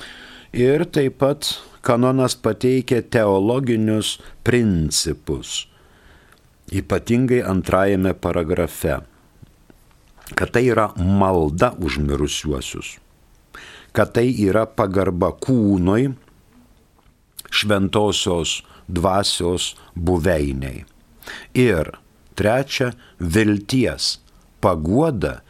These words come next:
gyviesiems. Stiprinama prisikėlimo vir-,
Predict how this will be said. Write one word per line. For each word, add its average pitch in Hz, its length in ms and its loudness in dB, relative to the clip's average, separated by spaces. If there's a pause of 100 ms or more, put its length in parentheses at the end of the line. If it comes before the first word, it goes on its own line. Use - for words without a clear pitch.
(220)
gyviesiems. 92 1700 0 (920)
Stiprinama 127 1080 0 (240)
prisikėlimo 82 1080 -2 (240)
vir-, 78 340 -4